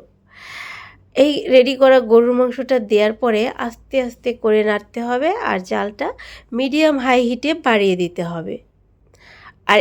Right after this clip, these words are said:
এভাবে নাড়তে, নাড়তে, নাড়তে, নাড়তেই মাংসটাকে কষাতে হবে। আর এই কষানোর সময়ের ভিতরে যদি কখনো আপনাদের মাংসটি নিচ থেকে লেগে যায়, তার আগেই হালকা একটু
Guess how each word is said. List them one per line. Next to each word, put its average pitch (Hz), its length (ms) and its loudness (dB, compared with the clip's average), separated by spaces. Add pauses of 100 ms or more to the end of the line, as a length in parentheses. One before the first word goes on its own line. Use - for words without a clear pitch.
এভাবে 285 480 2
নাড়তে, 233 460 0
নাড়তে, 233 400 -2
নাড়তে, 240 360 -4
নাড়তেই 240 500 -2 (640)
মাংসটাকে 247 640 -2 (140)
কষাতে 214 440 -2
হবে। 175 360 -4 (640)
আর - 160 2 (100)
এই 247 220 0
কষানোর 277 520 0
সময়ের 269 500 2
ভিতরে 254 340 0
যদি 247 260 -2 (100)
কখনো 220 300 -4
আপনাদের 196 380 -4
মাংসটি 190 540 -6 (560)
নিচ 233 160 -2
থেকে 262 280 -2
লেগে 311 280 2
যায়, 285 320 2 (140)
তার 202 180 0
আগেই 220 420 -2 (320)
হালকা 208 300 -8
একটু 202 200 -12